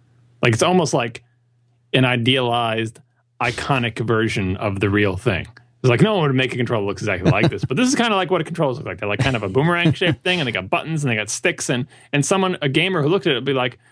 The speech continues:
"Yeah, that's kind of what controllers look like, but you put the two sticks at the top, and no real controllers are like that." So it's, you know, good try, Mister Graphic Designer. I know, I know what you're trying to get at as a controller, but it looks kind of funny.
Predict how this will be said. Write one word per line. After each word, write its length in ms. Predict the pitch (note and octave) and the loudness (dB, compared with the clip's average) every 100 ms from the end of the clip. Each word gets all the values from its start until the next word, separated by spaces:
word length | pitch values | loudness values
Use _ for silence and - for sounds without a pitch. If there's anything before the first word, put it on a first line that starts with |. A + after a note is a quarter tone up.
| _ _ _ _ - | _ _ _ _ 2
"Yeah, 240 | E3+ F3+ | 2 4
that's 160 | G3 - | 0 -2
kind 240 | G#3+ G#3+ | 0 0
of 60 | F3 | 0
what 100 | D3 | -2
controllers 320 | C3 C3 B2 | -2 -2 -2
look 100 | B2+ | -2
like, 100 | A#2 | -2
but 100 | C3 | 0
you 120 | B2+ | 0
put 160 | C#3+ G3 | -2 -4
the 60 | D3+ | 2
two 160 | F3 | 2
sticks 340 | - - D#3+ - | 2 -2 -2 -2
at 60 | |
the 60 | A#2+ | -2
top, 300 | - B2+ A#2+ | -2 -2 0
and 80 | B2+ | 0
no 100 | D3 | 0
real 200 | B2 A#2 | 0 0
controllers 420 | A#2+ A2+ G#2+ G2 | -2 0 -2 0
are 60 | |
like 220 | F#2+ G2 G2+ | 0 -2 0
that." 280 | F2+ G2 | -2 -2
So 240 | - G#2+ F#2+ | -4 -4 -4
it's, 220 | A#2+ - | -10 -4
you 100 | B2+ | 0
know, 200 | A2+ G#2 | 2 0
good 180 | G#2+ G3 | 2 0
try, 580 | - D3 C3 A#2 G#2+ G#2+ | 2 0 2 0 -2 -4
Mister 320 | A#2+ A#2+ - A2+ | -6 -6 -2 0
Graphic 300 | A2+ G2+ - | 0 -2 -4
Designer. 320 | B2 G#2+ A2 | 0 2 2
I 140 | B2 | 2
know, 260 | C3+ D#3+ E3 | 2 2 0
I 140 | - | -2
know 160 | C#3 D#3+ | 0 0
what 80 | C#3 | 0
you're 100 | C3 | -2
trying 160 | C3+ | -2
to 60 | A2+ | 0
get 180 | B2+ C3+ | 0 2
at 220 | A#2+ A2+ | 0 -2
as 160 | A2 - | -6 -6
a 20 | |
controller, 400 | B2+ C#3 A#2 A2 | -4 0 0 -2
but 140 | G#2+ | -2
it 40 | G#2+ | -4
looks 160 | G2+ | -4
kind 200 | - G2 | -4 -4
of 60 | F#2+ | -4
funny. 280 | G2+ - | -8 -8